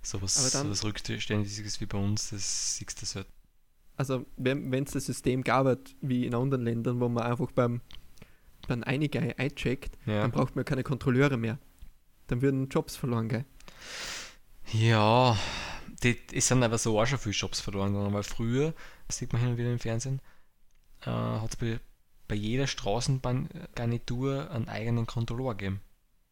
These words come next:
Speaker 1: Das heißt, der ist da dauerhaft drin gewesen, wenn wer eingestiegen ist, hat er nachgeschaut, okay, der hat sein, hat seinen Ausweis, der, der darf rein und der andere halt nicht.
Speaker 2: Das finde ich eigentlich ziemlich cool. Das erinnert mich an so, ich kenn das nur aus dem Fernsehen,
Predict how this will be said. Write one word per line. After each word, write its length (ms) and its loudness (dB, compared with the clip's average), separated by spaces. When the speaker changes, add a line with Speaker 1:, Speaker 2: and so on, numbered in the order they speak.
Speaker 1:
Das 80 2
heißt, 100 2
der 60 6
ist 120 -2
da 60 -2
dauerhaft 400 4
drin 140 4
gewesen, 320 2
wenn 120 4
wer 100 2
eingestiegen 360 0
ist, 100 -2
hat 80 -6
er 80 -2
nachgeschaut, 360 -2
okay, 200 -4
der 500 -4
hat 200 -8
sein, 320 0
hat 120 -4
seinen 120 2
Ausweis, 340 0
der, 340 -2
der 80 -2
darf 140 -4
rein 260 -2
und 120 -2
der 60 0
andere 200 0
halt 100 0
nicht. 220 0
Speaker 2:
Das 160 0
finde 220 -2
ich 60 -2
eigentlich 160 -6
ziemlich 260 -4
cool. 260 2
Das 240 -4
erinnert 600 -2
mich 180 0
an 120 -4
so, 440 0
ich 160 0
kenn 160 2
das 180 0
nur 140 6
aus 120 -2
dem 140 -6
Fernsehen, 540 -2